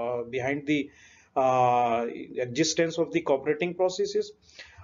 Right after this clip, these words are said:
Another aspect is computational speed up, modularity, and convenience. Uh, these are the some factors, uh,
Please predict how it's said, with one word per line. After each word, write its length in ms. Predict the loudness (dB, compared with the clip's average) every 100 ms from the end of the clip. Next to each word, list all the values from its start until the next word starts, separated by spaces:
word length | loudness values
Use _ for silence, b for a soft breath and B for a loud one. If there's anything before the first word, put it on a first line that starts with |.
| 0
Another 320 | 4 4 4
aspect 380 | 2 0 2 2
is 100 | 2
computational 840 | 0 -2 0 2 2 0 -2 -2
speed 360 | -4 -2 2 2
up, 180 | 2
modularity, 840 | 0 0 4 6 4 2 -2 -6 -4
and 280 | -2 -2 0
convenience. 800 | 0 0 0 2 2 0 -2 -10 b b b b -4
Uh, 240 | 0 2
these 260 | 2 2 4
are 180 | 2 2
the 100 | -2
some 240 | -4 -6
factors, 680 | -2 -2 0 2 0 0 -8 -4
uh, 400 | 2 4 4